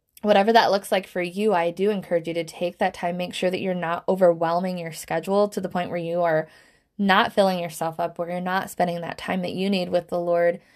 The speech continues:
and just letting yourself rest. Like, it is not selfish to rest. We need to be very, very intentional about our rest and making sure that we're not functioning in burnout. And so I have learned the art of saying no,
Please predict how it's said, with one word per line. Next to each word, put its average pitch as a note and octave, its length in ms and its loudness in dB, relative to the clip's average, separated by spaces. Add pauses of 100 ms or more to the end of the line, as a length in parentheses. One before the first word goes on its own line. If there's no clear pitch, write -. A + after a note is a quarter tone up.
(220)
and A3 100 -2
just D4+ 180 0
letting E4+ 240 4
yourself B3+ 340 0
rest. F3+ 680 4
Like, F3 320 -2 (800)
it A#3+ 100 10
is F3 200 4
not F#3+ 240 -6
selfish G#3 360 0
to F#3 120 -10
rest. F3 280 -2
We G3+ 200 -2
need F#3+ 320 -2
to F#3 100 -8
be F3+ 140 -2
very, F3+ 420 0
very F3+ 320 -2
intentional F3 560 -6
about E3+ 220 0
our E3 100 0
rest E3+ 340 0
and F3 120 -2
making F3 240 -8
sure F3+ 120 -2
that F3+ 120 -2
we're F#3 100 -4
not E3+ 380 -4 (480)
functioning F3 540 -2
in E3+ 120 -6
burnout. F3 540 -2 (560)
And G#3+ 180 4
so G3 380 4 (520)
I F#3+ 200 6
have G#3 240 4
learned A#3+ 260 4
the A#3 80 4
art G#3 160 8
of G#3+ 100 0
saying G#3+ 320 2
no, G#3 400 2